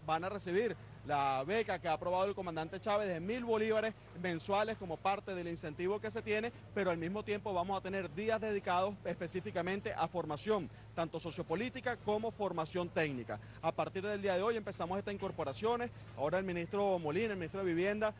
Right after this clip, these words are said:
nos va a explicar un poco cómo es ese, ese esquema que se ha venido adoptando, pero estamos hablando que apenas en estas primeras dos semanas, desde el día de hoy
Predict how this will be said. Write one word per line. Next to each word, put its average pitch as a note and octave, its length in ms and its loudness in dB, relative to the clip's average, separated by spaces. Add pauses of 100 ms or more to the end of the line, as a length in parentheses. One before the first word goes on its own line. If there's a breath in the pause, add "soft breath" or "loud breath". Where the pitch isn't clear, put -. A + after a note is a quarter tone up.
(140)
nos D#3+ 100 -2
va D#3 40 4
a E3+ 40 2
explicar F#3+ 260 -2
un G3 60 -4
poco G3+ 260 -4
cómo G3 220 0
es G#3 120 0
ese, G#3 200 -2
ese G#3 160 0
esquema A3 360 0
que - 80 -10
se E3+ 120 -4
ha - 20 0
venido F#3+ 240 0
adoptando, A3+ 540 0
pero G#3 140 -4
estamos A3 260 0
hablando F#3 400 0
que F#3 80 -2
apenas B3 320 -2
en A3+ 100 -4
estas G#3 220 -4
primeras G3 400 0
dos A3+ 160 0
semanas, E3+ 400 0 (260 loud breath)
desde F3 300 2
el F3 100 0
día A3 180 4
de F#3 120 2
hoy F3+ 240 4